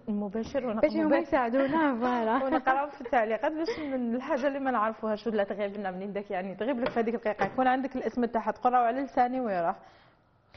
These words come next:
Speaker 1: واش اسمو الحوت اللي طيبتو به؟
Speaker 2: أنا درت مغبغي، نتوما تقدروا ديروه بلا دوغاد، بالصاغ. لازم تسقسوا المخرج نجيبوه هنا يعطيكم كاع أنواع الحوت اللي تقدروا ديروا به. <laughs> بالصاغ، مغبغي، مهم، آه،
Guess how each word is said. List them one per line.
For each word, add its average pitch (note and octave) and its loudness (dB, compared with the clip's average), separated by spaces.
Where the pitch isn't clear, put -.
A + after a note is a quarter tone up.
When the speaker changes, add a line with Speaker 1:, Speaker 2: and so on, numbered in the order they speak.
Speaker 1:
واش C4+ 0
اسمو D4+ 2
الحوت E4+ 0
اللي C4 2
طيبتو C4 0
به؟ F#3+ -8
Speaker 2:
أنا A3 2
درت F#3+ -4
مغبغي، B3 0
نتوما D#4 -2
تقدروا A#3+ 0
ديروه F#3 -2
بلا G3+ -2
دوغاد، F3+ -2
بالصاغ. F3 -4
لازم G#3+ -4
تسقسوا - -8
المخرج F#3+ -6
نجيبوه F3+ -6
هنا A3+ -8
يعطيكم F#3+ -10
كاع F#3 -8
أنواع E3+ -6
الحوت A3+ -8
اللي F#3+ -4
تقدروا F#3+ -2
ديروا F#3 0
به. G#3+ -2
<laughs> - -8
بالصاغ، G#3+ 0
مغبغي، A#3 0
مهم، D4+ -2
آه، G3 -2